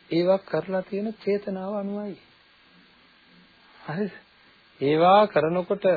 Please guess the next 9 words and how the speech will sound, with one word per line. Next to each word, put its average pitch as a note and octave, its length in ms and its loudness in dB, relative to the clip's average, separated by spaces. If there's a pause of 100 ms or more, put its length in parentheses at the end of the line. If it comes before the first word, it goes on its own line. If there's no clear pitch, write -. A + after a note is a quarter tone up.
(320)
ඒවා E3+ 360 2
කරන F3+ 340 -4
චේතනාව F3 680 0
තුළ G3 220 -6 (840)
පටිනිස්සග්ග F#3+ 920 -2 (260)
කියන F#3 260 -4
හැඟීම C#3+ 440 -10 (960)
තියෙනවා. C#3+ 400 -18 (520)
සම්පූර්ණයෙන් D#3 1040 -10